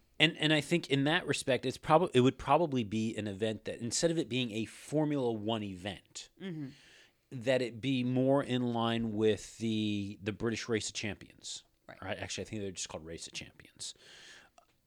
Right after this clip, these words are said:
Speaker 1: which, if I recall correctly, promotes country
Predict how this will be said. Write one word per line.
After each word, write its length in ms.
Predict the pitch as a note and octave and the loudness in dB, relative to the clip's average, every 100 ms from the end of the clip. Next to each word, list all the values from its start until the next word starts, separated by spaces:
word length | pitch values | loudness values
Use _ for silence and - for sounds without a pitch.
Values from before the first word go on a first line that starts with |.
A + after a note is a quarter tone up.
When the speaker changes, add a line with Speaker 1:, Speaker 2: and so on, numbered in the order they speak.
| _ _ _ _ - | _ _ _ _ -4
Speaker 1:
which, 480 | C3 C#3+ - - - - _ _ _ _ _ _ - | 2 2 2 -4 -6 -20 _ _ _ _ _ _ -2
if 220 | D3 D3 | -2 0
I 60 | D#3 | 0
recall 460 | D#3 C#3 - C3+ C#3 | 0 -2 -4 -4 -4
correctly, 640 | - A2 B2+ - A2 G#2+ - | -6 -4 -4 -4 -6 -6 -10
promotes 840 | - - A2+ A2+ A#2 A#2 - - - _ _ _ _ _ _ _ _ _ _ _ - | -14 -8 -6 -2 -2 -4 -6 -8 -10 _ _ _ _ _ _ _ _ _ _ _ -12
country 540 | - C#3+ C3+ C3 A#2+ | -4 -2 -2 -6 -8